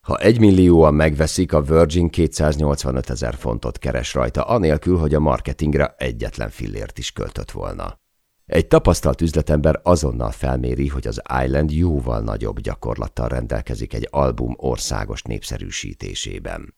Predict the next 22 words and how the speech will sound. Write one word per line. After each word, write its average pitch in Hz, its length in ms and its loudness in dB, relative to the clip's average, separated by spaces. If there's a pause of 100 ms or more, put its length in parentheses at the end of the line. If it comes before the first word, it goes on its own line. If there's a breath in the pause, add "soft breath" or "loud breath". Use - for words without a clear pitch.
(400)
A 78 140 4
helyünkben 80 600 6
a 76 60 4
legtöbb 76 400 0
kisebb 67 340 -4
cég 55 280 -6
elfogadta 58 540 -4
volna 57 260 -2
az 55 120 -6
ajánlatot, 52 680 -6 (240 loud breath)
ráadásul 78 680 6
az 67 160 -2 (220)
Island 76 320 2
és 71 200 0
az 65 160 -4
ügyvédeink 58 720 -4
is 67 120 -6
ebbe 53 360 -8
az 50 160 -8
irányba - 360 -8
tereltek 101 520 -8
bennünket. 87 680 -10